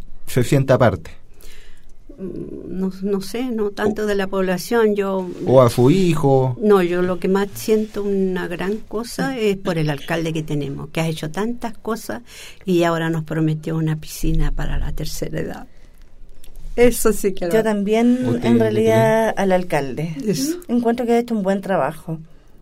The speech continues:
Speaker 3: Un buen trabajo para todos. Y
Speaker 1: Mm.
Speaker 3: el estadio que quedó, pero
Speaker 2: Sí,
Speaker 3: lindo.
Speaker 2: el estadio Arturito.
Speaker 3: Mm.
Speaker 1: ¿Y ustedes, el alcalde lo apoya o no la apoya?
Speaker 2: Bueno, en, en,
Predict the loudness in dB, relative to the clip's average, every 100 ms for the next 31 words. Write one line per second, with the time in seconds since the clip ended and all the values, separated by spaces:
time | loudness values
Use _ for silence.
0 | -20 -20 -20 -18 -10 -6 -4 -4 -4 -4
1 | -4 -6 -4 -2 -2 -4 -6 -8 -12 -18
2 | -20 -8 0 2 2 -2 2 4 4 2
3 | -2 0 0 2 0 -2 -4 -10 -18 -20
4 | -16 -8 -6 -4 -4 0 0 0 -4 -8
5 | -6 -4 -4 -4 -4 -2 -4 -6 -4 -4
6 | -6 -14 -14 -6 -4 -2 -4 -8 -18 -20
7 | -20 -20 -20 -20 -18 -10 0 2 4 6
8 | 6 4 -2 -12 -16 -18 -4 0 2 2
9 | 2 2 4 4 4 2 2 2 4 2
10 | 2 -2 0 2 2 2 0 -4 -6 -6
11 | -6 -6 -6 -6 -6 -8 -8 -6 0 2
12 | 2 0 -2 -2 -4 -4 -4 -6 -6 -4
13 | -2 -2 -4